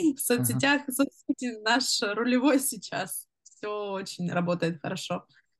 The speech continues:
Speaker 2: Но не забывайте про визуализацию желаний, да?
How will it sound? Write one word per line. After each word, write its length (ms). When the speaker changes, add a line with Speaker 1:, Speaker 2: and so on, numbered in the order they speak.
Speaker 2:
Но 80
не 100
забывайте 440
про 180
визуализацию 680
желаний, 460
да? 260